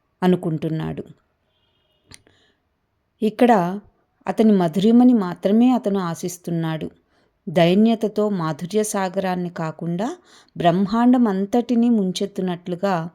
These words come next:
ఆ మధురిమలోని చాలా చిన్న కణాన్ని మాత్రమే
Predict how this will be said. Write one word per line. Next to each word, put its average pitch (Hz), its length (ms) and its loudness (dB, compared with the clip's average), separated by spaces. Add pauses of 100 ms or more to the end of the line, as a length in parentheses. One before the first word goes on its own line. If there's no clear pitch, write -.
(400)
ఆ 185 200 2
మధురిమలోని 202 1300 0 (520)
చాలా 185 640 -2 (440)
చిన్న 233 500 4
కణాన్ని 233 600 0
మాత్రమే 185 760 -4